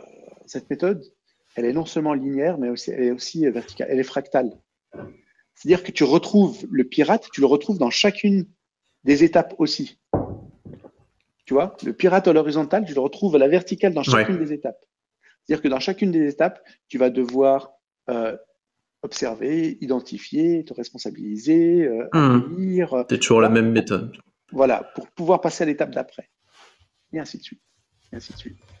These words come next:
Speaker 1: Et ainsi de suite. Jusqu'au, jusqu'à la fin de, et tu le sens,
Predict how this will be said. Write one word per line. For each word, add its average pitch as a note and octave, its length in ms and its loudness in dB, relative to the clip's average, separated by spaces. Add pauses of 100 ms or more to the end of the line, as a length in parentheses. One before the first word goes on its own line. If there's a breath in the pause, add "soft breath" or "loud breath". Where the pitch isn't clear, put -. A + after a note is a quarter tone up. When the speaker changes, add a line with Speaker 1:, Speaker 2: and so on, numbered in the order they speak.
(240)
Speaker 1:
Et - 60 -14
ainsi - 200 -18
de - 40 -20
suite. - 200 -16 (920)
Jusqu'au, - 440 -8
jusqu'à - 220 -8
la - 120 -12
fin - 160 -12
de, - 220 -16 (1120)
et A#2+ 60 0
tu - 120 -2
le D#3+ 60 0
sens, A3+ 240 2